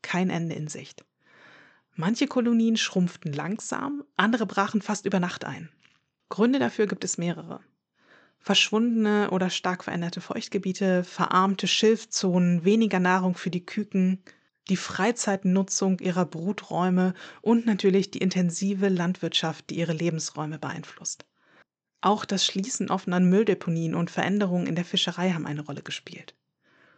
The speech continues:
Im Jahr zweitausenddreiundzwanzig wurden Lachmöwen von der Vogelgrippe heimgesucht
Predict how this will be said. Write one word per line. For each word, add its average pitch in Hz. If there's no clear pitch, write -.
Im 185
Jahr 190
zweitausenddreiundzwanzig 220
wurden 196
Lachmöwen 196
von 185
der 185
Vogelgrippe 156
heimgesucht 147